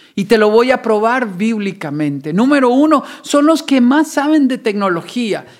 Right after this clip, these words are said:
Y hoy lo que conecta al mundo es la tecnología. Número dos, son los que se atreven. Ustedes se han atrevido a innovar cosas grandes y lo están haciendo muy bien.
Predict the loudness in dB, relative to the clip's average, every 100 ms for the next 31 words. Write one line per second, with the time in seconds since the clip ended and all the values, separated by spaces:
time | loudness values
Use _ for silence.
0 | _ -4 2 2 2 0 -4 -4 -6 -4
1 | -2 -4 -2 -2 0 2 2 0 0 -2
2 | -2 -4 -2 -4 -8 -8 -6 -6 -10 -20
3 | -20 _ -2 2 2 2 2 2 0 -4
4 | -14 -2 2 2 0 -4 -2 -6 -2 0
5 | 2 0 -2 -2 -2 -2 -4 -2 0 -2
6 | -4 -6 -6 -6 -6 -6 -2 -2 -2 0
7 | 0 0 -2 -4 -4 -4 -6 -4 -4 -2
8 | -2 -4 -8 -16 -4 -2 -2 -4 -4 -4
9 | -6 -2 0 0 0 -2 -2 0 2 2
10 | 2 -2 0 0 -2 -8